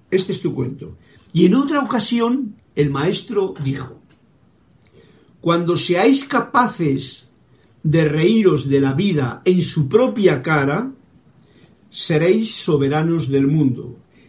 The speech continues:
exactamente igual que la persona dispuesta a morir". ¡Guau! Este es un cuento para utilizar prácticamente en la actualidad actual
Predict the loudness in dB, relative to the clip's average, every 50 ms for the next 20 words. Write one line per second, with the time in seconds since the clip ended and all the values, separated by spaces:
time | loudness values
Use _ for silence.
0 | _ _ -4 -2 -2 0 -2 -4 -4 -4 -2 2 4 4 4 2 0 -2 -2 -2
1 | -4 -4 -2 0 0 0 2 4 2 4 4 2 0 -2 -6 -12 -8 -4 -2 -2
2 | -2 -2 -2 -2 -2 -2 -2 0 2 2 2 2 2 -2 -4 -6 -10 -20 -20 -20
3 | -16 -8 -6 -4 -4 -4 -6 -6 0 2 2 2 2 0 -6 -6 -6 -6 -6 -8
4 | -12 -18 -20 -20 -20 -16 -10 -4 -2 0 0 0 0 0 0 -2 -4 -8 -16 -20
5 | -20 -20 _ _ -20 -20 -20 -20 -16 -8 -4 -2 -2 -2 -2 -6 -10 -16 -20 -20
6 | -20 -20 -20 -20 -20 -20 -20 -20 -20 -20 -20 -20 -20 -20 -20 -20 -10 -6 -4 -4
7 | -4 -4 -6 -6 -6 -6 -4 -6 -6 -6 -6 -4 -4 -2 0 0 -2 -2 -4 -2
8 | -2 -2 -2 -4 -6 -4 -2 -2 -2 -2 -4 -4 -4 -4 -4 -4 -4 -4 -2 -2
9 | 0 -2 -2 -4 -6 -4 -2 -2 -2 -2 -4 -6 -6 -6 -4 -2 0 2 2 2
10 | 2 2 4 4 4 4 4 2 -6 -16 -6 -2 0 2 2 2 0 -2 -4 -6
11 | -4 0 0 0 2 2 0 0 0 0 -2 -4 -4 0 4 4 6 6 4 2
12 | 0